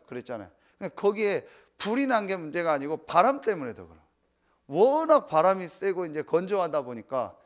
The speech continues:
그, 그 두 가지 조건이 맞은 거예요. 건조한 데다가 바람이 세니까요. 불이 이렇게 확산이 된 겁니다. 민가까지 막 도시까지 다 들어오고. 오늘 보니까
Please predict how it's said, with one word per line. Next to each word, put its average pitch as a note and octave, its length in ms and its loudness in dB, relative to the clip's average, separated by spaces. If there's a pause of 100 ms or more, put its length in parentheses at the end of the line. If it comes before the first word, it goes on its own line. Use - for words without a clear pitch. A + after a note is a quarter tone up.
(100)
그, F3 120 -8
그 - 240 -8
두 G#3 120 -6
가지 A3 220 -2
조건이 A3 440 0
맞은 C3 280 -6
거예요. G#2+ 260 -12
건조한 G#3 500 4
데다가 F#3+ 460 -2 (260)
바람이 G#3 360 2
세니까요. D#3 760 -2 (260)
불이 A3 260 -6 (460)
이렇게 D3+ 260 -8
확산이 G#3 480 -2
된 B2+ 160 -8
겁니다. F#2+ 460 -14
민가까지 D3+ 640 -2
막 A2 280 -10
도시까지 C#3 520 -6
다 G2+ 140 -10
들어오고. F#2+ 420 -12 (420)
오늘 G#3 240 6
보니까 E3+ 320 0